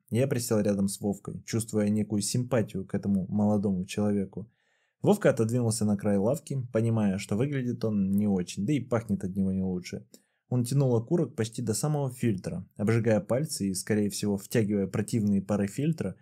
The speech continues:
он щурился и вытянул губы трубочкой. Наконец-то он выжал из сигареты весь никотин и лишь тогда кинул окурок в мусорку. «А тебе сколько годков?» «Не намного старше тебя», продолжая улыбаться, ответил я.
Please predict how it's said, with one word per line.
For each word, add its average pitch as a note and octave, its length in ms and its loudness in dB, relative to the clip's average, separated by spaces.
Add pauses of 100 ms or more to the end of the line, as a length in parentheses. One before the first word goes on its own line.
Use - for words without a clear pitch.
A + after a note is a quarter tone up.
(160)
он A2 140 0
щурился B2+ 500 -2
и G#2 60 0
вытянул A2 560 -2
губы A#2+ 320 -2
трубочкой. A#2+ 640 -2 (220)
Наконец-то A2+ 560 2
он G#2+ 120 2
выжал G#2+ 300 4
из G2 80 -4
сигареты G2+ 420 0
весь G2 220 0
никотин A#2 520 -4 (100)
и G#2+ 60 -2
лишь G#2 180 0
тогда G#2+ 320 -2
кинул G#2+ 320 0
окурок G2+ 360 -4
в G#2 40 -2
мусорку. - 500 -4 (320)
«А B2 100 0
тебе B2 320 2
сколько A#2+ 340 -2
годков?» G#2 400 -2 (480)
«Не B2 140 -2
намного D#3+ 380 2
старше A#2 360 0
тебя», A2 520 0
продолжая G#2 640 0
улыбаться, G#2 540 -2
ответил A2 340 -4
я. G2+ 260 -2